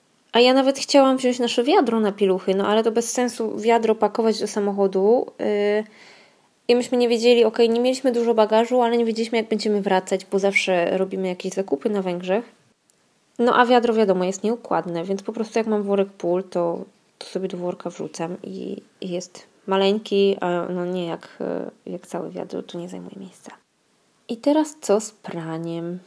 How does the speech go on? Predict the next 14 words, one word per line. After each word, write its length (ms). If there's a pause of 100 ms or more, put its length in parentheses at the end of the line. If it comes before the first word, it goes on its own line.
(760)
Są 320
tacy, 800 (200)
którzy 600
wybierają 500
się 160
na 80
przykład 300
na 80
jakiś 260
kemping. 1120 (100)
O, 260
chciałabym 580
tak 160
pojechać, 600